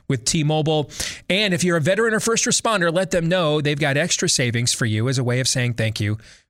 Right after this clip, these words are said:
for your service. For everybody else, they've got deals going all the time. Right now, if you use my name, Steve, as your promo code, you'll get a free activation when you make the switch at patriotmobile dot com slash Steve. Promo code Steve, patriotmobile dot com slash Steve,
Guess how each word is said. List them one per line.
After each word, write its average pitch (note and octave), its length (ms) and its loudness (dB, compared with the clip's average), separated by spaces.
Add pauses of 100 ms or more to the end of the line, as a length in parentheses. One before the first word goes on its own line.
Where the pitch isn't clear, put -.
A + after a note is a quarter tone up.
for G2 80 -2
your F#2+ 120 0
service. - 400 0
For - 120 -2
everybody C#3 340 0
else, F#3 160 2
they've D#3 140 -2
got C#3+ 160 0
deals D3+ 240 0
going D3+ 160 0
all C#3 100 2
the C#3 60 -2
time. E3 280 0
Right D3 200 0
now, E3 280 0 (340)
if C#3+ 140 0
you C#3+ 60 2
use C#3 220 0
my C#3 180 0
name, C#3 200 0
Steve, E3+ 340 0
as C3+ 160 0
your C3+ 320 0
promo F3 340 0
code, F3 280 0
you'll C#3+ 80 -2
get B2+ 100 -2
a B2 40 0
free D3 260 0
activation D3 680 0 (320)
when C#3 100 0
you C3+ 80 2
make C#3 180 0
the F#3 80 2
switch F#3+ 380 0
at - 120 -10
patriotmobile D#3+ 680 0
dot A2+ 220 0
com B2 460 -2
slash B2+ 600 0
Steve. C3+ 460 -2 (320)
Promo F3+ 320 0
code C3 180 0
Steve, F2+ 440 -4
patriotmobile D#3 640 0
dot C#3 180 -2
com C#3 220 0
slash B2 340 0
Steve, F#3+ 320 -2